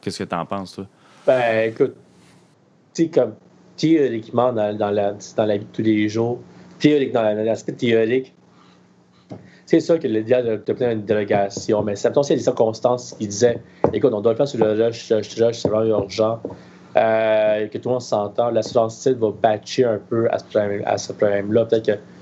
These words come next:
Speaker 2: c'est, c'est juste ça, là.
Speaker 1: T'as-tu déjà eu un cas où est-ce que quelqu'un a eu besoin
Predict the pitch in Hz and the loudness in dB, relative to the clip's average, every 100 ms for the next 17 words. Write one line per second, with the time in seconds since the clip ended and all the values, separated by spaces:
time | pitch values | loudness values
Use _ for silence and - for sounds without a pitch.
0 | - - - - - 107 - 104 107 - | -20 -20 -20 -16 -4 -2 0 0 0 0
1 | 113 104 62 - - - - - - 107 | 0 0 -2 -10 -14 -20 -20 -20 -6 -4
2 | - 131 135 123 131 147 104 - 151 196 | -2 -2 -2 0 0 -2 -2 -2 0 0
3 | 151 98 101 - 95 - 131 113 95 92 | -2 -4 -4 -4 -4 -2 -2 -2 -2 -4
4 | 82 101 95 98 104 151 151 | -4 -4 -4 -4 -4 -4 -6